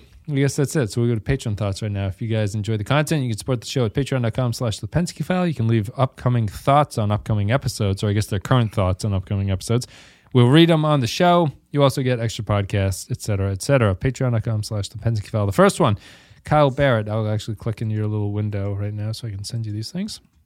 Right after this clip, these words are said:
Kyle Barrett says, "Basics Part Two. So after all that, Chakotay isn't the father, and we don't even see him find out. What a waste of time.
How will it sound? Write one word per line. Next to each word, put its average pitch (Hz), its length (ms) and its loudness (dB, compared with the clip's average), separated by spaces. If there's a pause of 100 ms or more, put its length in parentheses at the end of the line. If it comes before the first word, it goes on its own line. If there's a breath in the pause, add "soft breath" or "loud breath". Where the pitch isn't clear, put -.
(1300 loud breath)
Kyle 160 140 6
Barrett 156 260 2
says, 139 200 2
"Basics 156 460 -2
Part 131 320 0
Two. 233 260 0 (140)
So - 180 0
after 139 240 2
all 175 120 4
that, 185 180 0
Chakotay 156 500 -2
isn't 165 260 0
the 110 80 -4
father, 147 320 2
and 117 140 2
we 104 80 2
don't 139 220 2
even 120 240 0
see 123 160 -4
him 104 160 0
find 101 280 -4
out. 151 280 2
What 117 120 0
a 104 40 2
waste 98 220 -4
of - 60 -20
time. 98 280 -4